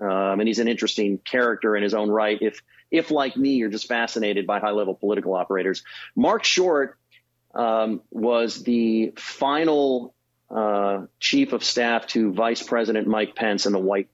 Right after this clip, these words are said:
in the West Wing. Uh, what I like to tell people about Mike Pence, and this relates to Short, is that, you know, Mike Pence's fa-, favorite slogan is, "I'm a conservative, but I'm not angry about it." And he seems like he's the anti-Trump in the terms of his personality.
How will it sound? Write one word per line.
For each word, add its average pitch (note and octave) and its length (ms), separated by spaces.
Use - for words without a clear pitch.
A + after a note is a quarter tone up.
in A2 100
the G#2 60
West G2+ 280
Wing. F2+ 280
Uh, A2+ 280
what C#3+ 160
I D3 100
like F3+ 280
to F#3 80
tell D3 200
people B2+ 380
about A2 280
Mike A2 260
Pence, A2+ 240
and G#2+ 80
this G2 120
relates G#2+ 340
to F#2 80
Short, F#2+ 420
is A2 160
that, C3 260
you D#3+ 100
know, C3+ 140
Mike D#3 260
Pence's D3+ 380
fa-, C3 380
favorite B2+ 460
slogan B2 440
is, A2 120
"I'm G#2+ 100
a G#2 40
conservative, A2+ 540
but G#2+ 100
I'm G#2+ 100
not G#2+ 160
angry G#2 300
about G2 300
it." G2 200
And G#2 80
he A#2 100
seems C#3 440
like A#2 160
he's G#2+ 180
the A2 240
anti-Trump A#2+ 880
in G#2+ 80
the G2 80
terms A2+ 340
of G2 80
his G2 160
personality. G2+ 920